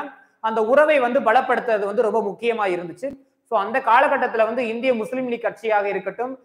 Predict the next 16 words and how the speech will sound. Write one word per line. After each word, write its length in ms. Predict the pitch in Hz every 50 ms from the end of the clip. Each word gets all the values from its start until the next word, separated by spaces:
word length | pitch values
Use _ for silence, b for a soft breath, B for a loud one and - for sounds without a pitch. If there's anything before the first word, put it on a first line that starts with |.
| _ _ _ _
so 420 | _ 196 190 175 165 160 156 151
அது 220 | 156 185 220 269
போன்ற 260 | - 262 262 262 262 247
முகமது 340 | 233 214 247 254 254 240
அலி 140 | 240 233 220
ஜின்னா, 160 | 190 165 196
அதாவது 380 | 202 202 196 185 208 202 214 220
இரு 160 | 202 226 240
சகோதரர்கள் 540 | 220 - 202 190 226 226 220 208 214 202 214
அப்படின்னு 240 | 214 180 185 190 208
சொல்லக்கூடிய 400 | 190 196 190 190 185 196 196 190
முகமது 320 | 190 190 220 233 247 233
அலி 120 | 226 214 208
ஜின்னா 220 | 165 180 196 202
சகோதரர்கள் 500 | 185 185 185 185 202 196 190 185 180 185
உருவாக்கிய 520 | 180 175 180 185 175 175 - 202 226 247